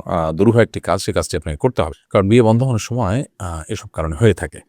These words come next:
তামান্না জাহান তানি, আপনি লিখেছেন, "জুমার দিনে মহিলাদের কি কোনো আমল আছে?"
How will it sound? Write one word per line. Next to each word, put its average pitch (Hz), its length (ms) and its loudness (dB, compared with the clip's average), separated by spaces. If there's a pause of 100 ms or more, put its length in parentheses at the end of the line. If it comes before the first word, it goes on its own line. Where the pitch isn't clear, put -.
তামান্না 139 500 2
জাহান 113 680 4
তানি, 95 540 2
আপনি 92 220 -2
লিখেছেন, 127 480 2
"জুমার 120 300 2
দিনে 127 160 2
মহিলাদের 107 480 2
কি 104 160 0
কোনো 98 180 0
আমল 92 240 2
আছে?" - 200 -2